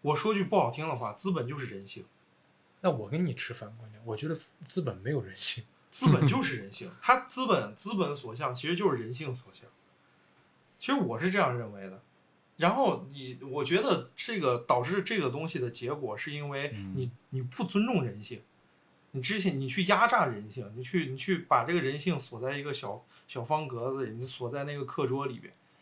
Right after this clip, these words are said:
Speaker 2: 嗯。
Speaker 1: 你去把这些东西，因为，因为说白了，你，你为什么韩国强，然后为什么韩国能做出来？我觉得是竞争出来。
Speaker 2: 竞争，他们就是。
Speaker 1: 我觉得这，这，那，
Speaker 2: 竞争。
Speaker 1: 那你告诉我，竞争是不是市场？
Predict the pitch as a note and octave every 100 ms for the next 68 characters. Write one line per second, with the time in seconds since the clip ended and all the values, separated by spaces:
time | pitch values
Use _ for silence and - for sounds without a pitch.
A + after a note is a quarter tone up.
0 | _ _ _ _ _ _ _ _ _ G#2+
1 | C3+ C3 C3 G3+ C#3+ G#2 F3+ F3 F3 F3+
2 | E3+ C3 G#2 - - - - _ A#3 B3+
3 | C4 - E3+ A3 A#3+ A#3+ B3 G#3+ C#3+ G2+
4 | D3 A2+ A#2 D#3 D#3 D3 D#3 F#3 B3+ E3
5 | D3 D3 A#2+ C#3 C#3 C3 C3+ C3+ - _
6 | _ - - B2 G2+ A#2 A#2 D3 F3+ G3
7 | D#3 E3+ - D3+ C#3+ C#3+ D3 D3 C#3+ B2
8 | G2+ F#2+ G#2+ B2+ E3+ C#3+ - C3+ A#2+ C3+
9 | - - - _ _ _ _ C3+ A#2+ G#2
10 | F#2+ D3+ D#3+ D#3+ A2+ D#3 E3 B3+ D#4 -
11 | - - - _ A#3 G#3 C4 E3+ G3+ C4+
12 | A#3 D3 G3+ F3 C#3 B2+ E3 D#3 E3+ F#3
13 | B2+ A#2 - A#2+ -